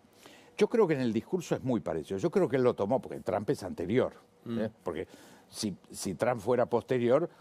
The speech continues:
Speaker 1: tendría que decir que Trump, eh, tomó como modelo
Speaker 2: A
Speaker 1: al
Speaker 2: Milei.
Speaker 1: presidente Milei.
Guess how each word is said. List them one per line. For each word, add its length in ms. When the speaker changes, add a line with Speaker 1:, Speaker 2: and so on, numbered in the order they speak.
Speaker 1:
tendría 340
que 60
decir 260
que 160
Trump, 380
eh, 80
tomó 320
como 240
modelo 580
Speaker 2:
A 40
Speaker 1:
al 60
Speaker 2:
Milei. 220
Speaker 1:
presidente 460
Milei. 320